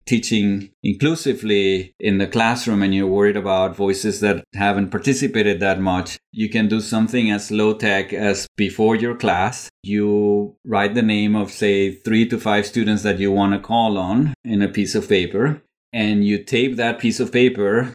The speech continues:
to the right of your screen, right where the participant, the Zoom participant list normally is, or Zoom or whichever other software. And when you see the participant list and you see a few hands up,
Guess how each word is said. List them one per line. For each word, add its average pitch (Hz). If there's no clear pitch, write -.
to 120
the 104
right 104
of 120
your 113
screen, 104
right 110
where 117
the 110
participant, 107
the 98
Zoom 120
participant 110
list 107
normally 107
is, 107
or 87
Zoom 95
or 90
whichever 92
other 92
software. 95
And 104
when 101
you 110
see 113
the 107
participant 120
list 107
and 98
you 101
see 110
a 104
few 107
hands 113
up, 127